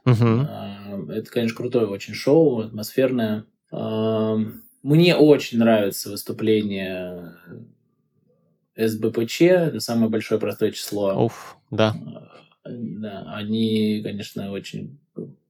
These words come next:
Speaker 2: там на любителя, но мне очень нравится их вайб, который они создают, атмосферу, их публика. Я последний, ну, то есть, наверное, щас не вспомню еще, но фестивали я бы отметил, э, там, фестиваль «Сигнал», «Дикую мяту».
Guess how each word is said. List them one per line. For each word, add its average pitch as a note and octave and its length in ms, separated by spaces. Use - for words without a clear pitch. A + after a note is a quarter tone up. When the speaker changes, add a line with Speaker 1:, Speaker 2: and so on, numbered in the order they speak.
Speaker 2:
там A2+ 200
на D3 80
любителя, D#3+ 460
но A#2+ 140
мне B2 400
очень G2+ 280
нравится F#2 380
их - 140
вайб, D#3 300
который A2+ 320
они G#2+ 80
создают, G#2 480
атмосферу, A#2+ 720
их - 380
публика. C3+ 520
Я E3 220
последний, D#3+ 460
ну, D3+ 160
то D3+ 60
есть, - 200
наверное, C#3+ 580
щас - 240
не C#3+ 140
вспомню E3+ 420
еще, B2+ 180
но E3+ 120
фестивали D#3+ 580
я A#2+ 180
бы B2 160
отметил, A#2+ 640
э, G2+ 400
там, F2+ 260
фестиваль C3 380
«Сигнал», C3+ 420
«Дикую A#2 320
мяту». C3 520